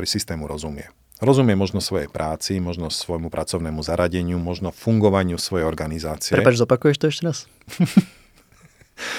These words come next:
Speaker 1: že ľudia, ktorí pracujú veľkú časť svojho života v zdravotníctve, mu vôbec nemusia rozumieť. Teda v akomkoľvek priemysle. Nemusia tomu priemyslu ako takému rozumieť. Vid-, vidia ten celý príbeh,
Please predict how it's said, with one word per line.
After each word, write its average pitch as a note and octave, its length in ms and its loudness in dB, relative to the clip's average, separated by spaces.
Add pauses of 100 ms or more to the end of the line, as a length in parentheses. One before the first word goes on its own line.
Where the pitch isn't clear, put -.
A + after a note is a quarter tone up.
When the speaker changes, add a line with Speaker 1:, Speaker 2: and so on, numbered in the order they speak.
(340)
Speaker 1:
že G#2 320 4 (240)
ľudia, B2+ 240 8
ktorí A2 320 6
pracujú G2 640 2
veľkú G#2 320 6
časť F2 160 -4
svojho E2+ 240 -2
života F2+ 320 0
v D#2+ 80 -6
zdravotníctve, F2 640 -2
mu D#2+ 80 -6
vôbec E2 320 0
nemusia D2+ 320 -4
rozumieť. D#2 260 -6 (100)
Teda - 40 -4 (360)
v - 160 -10
akomkoľvek F#2+ 560 6
priemysle. F2+ 600 0 (120)
Nemusia G#2 320 4
tomu F2 240 -2
priemyslu G2 480 2
ako E2 160 -4
takému E2 400 -2
rozumieť. D#2 480 -6
Vid-, G2+ 240 -4
vidia C#3+ 320 6
ten G2 560 4
celý G#2+ 480 6
príbeh, G2+ 400 4